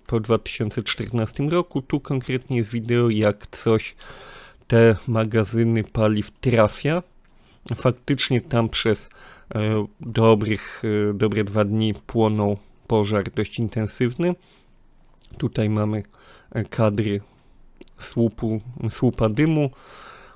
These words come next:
który się unosił nad tymi składami. To jest oczywiście dość istotne, żeby niszczyć tego typu cele.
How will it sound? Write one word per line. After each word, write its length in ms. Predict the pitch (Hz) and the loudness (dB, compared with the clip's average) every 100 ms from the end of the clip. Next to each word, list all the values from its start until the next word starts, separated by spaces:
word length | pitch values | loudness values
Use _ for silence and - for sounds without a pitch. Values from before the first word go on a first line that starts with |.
| - | -6
który 240 | 127 127 | 0 0
się 180 | - 131 | 0 0
unosił 540 | 123 131 123 - 123 | 2 4 2 2 0
nad 320 | 117 113 - | 0 0 -2
tymi 260 | - 117 117 | -2 0 0
składami. 520 | - 127 120 143 190 | 0 0 2 2 0
To 140 | 196 214 | 0 0
jest 200 | 196 151 | 0 -2
oczywiście 520 | - 139 135 - 123 | -4 -2 -2 -2 -2
dość 400 | 107 107 - - - | 0 -2 -4 -12 -10
istotne, 760 | 113 - 123 120 - 113 104 - - - - | -10 0 4 4 2 -2 -2 -4 -16 -20 -10
żeby 380 | 107 113 107 113 | 0 2 4 4
niszczyć 640 | 113 110 107 - 107 - - | 2 0 -2 -4 -6 -6 -4
tego 240 | 107 113 | 0 0
typu 320 | - 123 - | -2 -4 -4
cele. 480 | 131 - 160 151 135 | -6 0 2 4 2